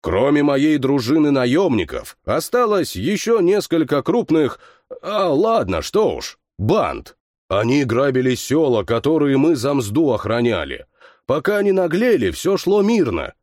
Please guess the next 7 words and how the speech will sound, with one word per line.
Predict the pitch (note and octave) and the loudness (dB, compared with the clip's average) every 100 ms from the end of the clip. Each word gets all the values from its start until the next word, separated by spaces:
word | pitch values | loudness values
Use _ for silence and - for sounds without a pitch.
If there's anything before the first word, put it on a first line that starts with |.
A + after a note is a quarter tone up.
| _ | _
Они | - G#3+ B3+ | -4 0 2
напали, | F#3 C3 G3+ A3 F#3 | 0 0 0 2 0
что | D3+ - C#3+ | 0 0 0
не | A#2+ | 2
прибито, | A#2+ C#3 A#3 F3+ B2+ | 0 0 -2 -2 -2
то | E3+ | 0
унесли. | E3 A#2 F#2+ - F2+ D#2+ | 2 2 0 -4 -6 -6